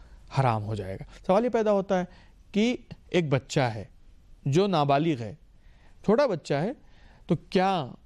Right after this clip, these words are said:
اس کے سامنے عورت آ سکتی ہے بغیر حجاب کے؟ تو ظاہر سی بات ہے کہ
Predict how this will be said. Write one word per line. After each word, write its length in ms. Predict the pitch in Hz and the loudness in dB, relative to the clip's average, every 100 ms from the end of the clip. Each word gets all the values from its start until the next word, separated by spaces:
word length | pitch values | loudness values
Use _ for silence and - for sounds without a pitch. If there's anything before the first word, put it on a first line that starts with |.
| - | -4
اس 220 | 160 151 | -2 0
کے 140 | 190 160 - 165 135 - | 0 -2 -4 -8 -8 -4
سامنے 540 | 139 127 131 160 151 - - | 0 0 2 0 0 -4 -6
عورت 240 | 120 139 147 | -4 -2 0
آ 120 | 160 | 0
سکتی 440 | 185 214 - 208 | -2 -6 -2 -2
ہے 40 | 208 - - - - - | -4 -10 -20 -20 -8 -2
بغیر 300 | 123 143 139 | 0 2 0
حجاب 360 | 135 147 160 | 0 -2 -4
کے؟ 100 | - 202 - - - - - - | -16 -20 -20 -20 -20 -20 -20 -6
تو 120 | 131 | -2
ظاہر 180 | 123 147 | 2 2
سی 140 | 170 | 2
بات 260 | 170 165 - | 0 0 -2
ہے 60 | 185 | -2
کہ 200 | 196 | -2